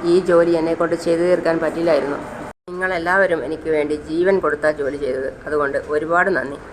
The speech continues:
മാഡം ഇതുപോലെ ഒരുപാട് ഓർഡറുകൾ പിടിച്ചുകൊണ്ടുവരൂ, ഞങ്ങൾ ജോലി ചെയ്യാൻ തയ്യാറാണ്." അതും കൂടി കേട്ടപ്പോൾ എല്ലാവർക്കും സ്-, നല്ല സന്തോഷമായി. പിന്നെ എല്ലാവരും വീട്ടിൽ വന്നിട്ടാണുള്ളത്. അപ്പോൾ ചന്ദ്രിക മുല്ലയൊക്കെ വെച്ചിട്ട് മലറിനെ വിളിക്കുകയാണ്. "മലർ, ഇവിടെ വാടാ,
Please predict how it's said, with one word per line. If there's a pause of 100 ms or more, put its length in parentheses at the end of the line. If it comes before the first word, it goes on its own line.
(600)
മാഡം
ഇതുപോലെ
ഒരുപാട്
ഓർഡറുകൾ
പിടിച്ചുകൊണ്ടുവരൂ, (120)
ഞങ്ങൾ (120)
ജോലി
ചെയ്യാൻ
തയ്യാറാണ്." (580)
അതും
കൂടി
കേട്ടപ്പോൾ
എല്ലാവർക്കും
സ്-,
നല്ല
സന്തോഷമായി. (580)
പിന്നെ
എല്ലാവരും
വീട്ടിൽ
വന്നിട്ടാണുള്ളത്. (200)
അപ്പോൾ
ചന്ദ്രിക (140)
മുല്ലയൊക്കെ
വെച്ചിട്ട്
മലറിനെ
വിളിക്കുകയാണ്.
"മലർ,
ഇവിടെ
വാടാ,